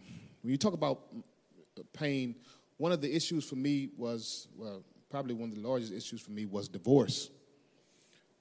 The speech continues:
Going through divorce the first time. And we talked about that up here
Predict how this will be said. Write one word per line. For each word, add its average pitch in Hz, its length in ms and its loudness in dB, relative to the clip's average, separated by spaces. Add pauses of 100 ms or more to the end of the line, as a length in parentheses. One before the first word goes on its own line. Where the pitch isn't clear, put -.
(140)
Going 123 240 -2
through 127 160 -2
divorce 110 580 4
the - 100 -10
first - 600 -6
time. 113 220 -6
And 113 80 -6
we 180 100 0
talked 165 300 0
about 113 280 -4
that 120 140 -6
up 107 160 -12
here 113 160 -8